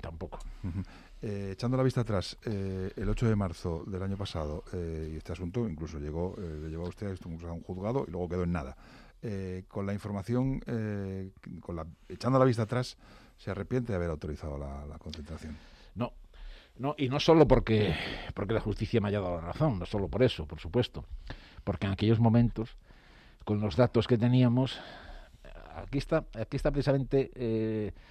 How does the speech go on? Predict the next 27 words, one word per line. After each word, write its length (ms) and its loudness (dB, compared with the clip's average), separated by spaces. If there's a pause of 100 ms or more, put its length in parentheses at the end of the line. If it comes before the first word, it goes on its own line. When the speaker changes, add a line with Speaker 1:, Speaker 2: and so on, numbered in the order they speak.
(140)
Speaker 1:
aquí 200 -2
est-, 180 -12
está 180 -4
perfectamente 800 4
marcada 320 4
la 60 6
diferencia 420 2
entre 160 2
el 60 4
año 80 0
pasado 260 -2
y 80 -4
este. 240 -14 (100)
Este 220 -2
año 160 2
tenemos 320 2
ya 140 2
datos 400 -6
objetivos. 600 2 (640)
Este 260 -4
año 140 2
tenemos 280 2
ya 80 6
una 100 4
normativa 640 2
que 100 -6
cumplir. 440 -4